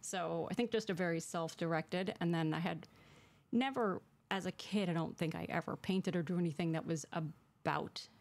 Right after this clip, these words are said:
anything, but I get now that it was a place I went that I could safely be by myself. Let's say they would be arguing. My sister would argue with my parents, my parents arguing with each other, and I'd go to my room in my safe place,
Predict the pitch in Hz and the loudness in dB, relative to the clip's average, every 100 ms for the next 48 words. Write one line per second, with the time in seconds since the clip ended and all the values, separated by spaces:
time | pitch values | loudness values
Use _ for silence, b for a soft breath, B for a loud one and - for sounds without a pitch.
0 | - - 214 233 - 247 254 262 B B | -14 -2 2 2 0 0 0 -2 B B
1 | B 185 165 160 147 175 - 170 165 160 | B 0 2 0 0 -2 0 0 2 0
2 | 160 165 - 165 - - 185 170 - 160 | 0 -2 -2 -4 -6 -2 0 0 -2 -2
3 | 160 165 160 - - 156 151 165 - 151 | 0 0 -2 -4 -2 -2 -2 -6 -8 -8
4 | 151 160 165 - - 165 - - - - | -4 -2 -2 -2 -2 -4 -4 -6 -2 -2
5 | - 170 160 B B - 180 175 170 156 | -2 -6 -6 B B -2 0 2 0 0
6 | 160 165 170 170 - - - - B B | -2 0 -2 -2 -4 -4 -6 -8 B B
7 | - 160 170 - 165 170 170 170 160 185 | -2 -2 -2 -4 -4 -2 2 2 0 0
8 | 160 - 175 151 160 170 - 170 175 165 | -2 0 0 0 -2 -4 0 0 2 2
9 | 170 170 165 165 160 - 180 160 147 165 | 2 2 2 0 -2 0 0 0 -2 -2
10 | 165 185 175 175 160 175 185 180 165 175 | -2 0 0 2 2 2 2 2 0 0
11 | 190 170 170 180 180 - - 175 175 - | 0 0 0 -2 -4 -4 0 0 0 -4